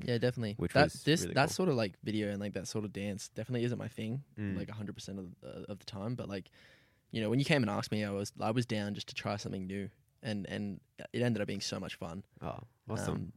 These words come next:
Speaker 2: I'm
Speaker 1: and
Speaker 2: so
Speaker 1: really
Speaker 2: glad.
Speaker 1: worthwhile, and I think I did get a lot out of it in terms of, like, you know,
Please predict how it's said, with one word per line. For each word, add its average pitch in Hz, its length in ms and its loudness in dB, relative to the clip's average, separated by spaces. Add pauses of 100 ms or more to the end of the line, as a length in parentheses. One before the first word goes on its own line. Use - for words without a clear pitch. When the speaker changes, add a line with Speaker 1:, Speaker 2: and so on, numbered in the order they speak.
Speaker 2:
I'm 101 80 -2
Speaker 1:
and 107 80 -2
Speaker 2:
so 110 80 4
Speaker 1:
really 113 160 4
Speaker 2:
glad. 101 60 2
Speaker 1:
worthwhile, 98 400 -2
and 101 100 -2
I - 20 -4
think 110 200 -6
I 104 40 -2
did 101 220 -6
get 101 120 -2
a 104 40 -2
lot 98 240 -2
out 101 180 -2
of 95 80 -6
it 92 160 -6 (800)
in 107 140 -2
terms 101 280 -4
of, 95 140 -6
like, 95 260 -6 (720)
you 104 80 -4
know, 101 140 -6